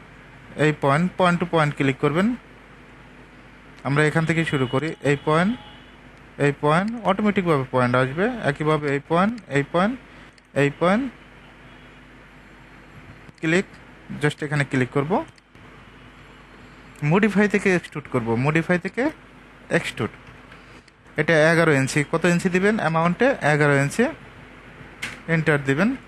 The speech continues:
ওকে, জেড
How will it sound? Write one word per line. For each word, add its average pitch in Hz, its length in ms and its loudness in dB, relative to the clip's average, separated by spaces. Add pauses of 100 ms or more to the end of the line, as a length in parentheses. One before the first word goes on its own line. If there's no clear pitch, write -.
(1700)
ওকে, 156 240 0 (1800)
জেড 160 160 2